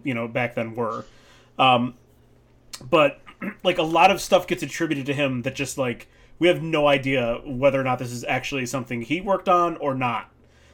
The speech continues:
Like, I, I don't know if there's, like, a more modern day, like, equivalent. I guess you, I guess you could kind of, like, I guess it's almost, it's almost the same, like, um, <clears throat> kinda similar to Shakespeare.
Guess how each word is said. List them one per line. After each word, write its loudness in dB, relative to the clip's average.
Like, 4
I, -6
I 0
don't 0
know 6
if -4
there's, -2
like, -4
a -2
more -2
modern -2
day, -2
like, -8
equivalent. -2
I 4
guess 2
you, -10
I 2
guess 0
you -4
could -6
kind -2
of, -2
like, -2
I 2
guess 2
it's -10
almost, 0
it's -12
almost 0
the -12
same, -2
like, -2
um, -2
<clears throat> -10
kinda -4
similar -4
to -8
Shakespeare. -10